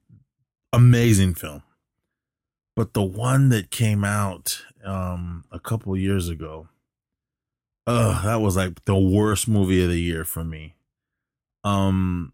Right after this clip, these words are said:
one of my friends was like, "Oh, you should watch it, you should watch it. It's good, it's good." I'm like, "Okay." I said, "Did you see the original?" "Oh, yeah, I love the original." I'm like, "All right, cool."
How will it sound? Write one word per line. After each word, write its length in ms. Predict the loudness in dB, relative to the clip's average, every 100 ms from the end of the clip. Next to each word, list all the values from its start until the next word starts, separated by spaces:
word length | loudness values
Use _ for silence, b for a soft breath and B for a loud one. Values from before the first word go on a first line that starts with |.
| _
one 180 | -2 2
of 60 | 4
my 140 | 2
friends 520 | 0 -2 0 0 0
was 160 | -2 -4
like, 240 | -4 -8 -6
"Oh, 140 | -2
you 80 | 0
should 180 | 0 -2
watch 260 | -4 -4 -2
it, 40 |
you 60 | -2
should 140 | -2
watch 320 | -4 -6 -6
it. 100 | -6
It's 140 | -6 -8
good, 280 | -6 -4
it's 160 | -6 -8
good." 340 | -6 -2 -2
I'm 160 | 0 -2
like, 380 | -4 -6 -14 -20 _ _ _ _ _ _ -4
"Okay." 480 | -2 0 0 2 2
I 60 | 0
said, 180 | -2
"Did 180 | -2 0
you 80 | 2
see 240 | 2 4
the 160 | 6 6
original?" 480 | 4 4 2 0 0
"Oh, 260 | 0 -2
yeah, 200 | -2 0
I 40 | 0
love 260 | 2 2
the 100 | 2
original." 560 | 2 2 0 -2 -4 -4
I'm 100 | -6
like, 140 | -6
"All 80 | -4
right, 260 | -2 -2 -4
cool." 460 | -6 -4 -4 -4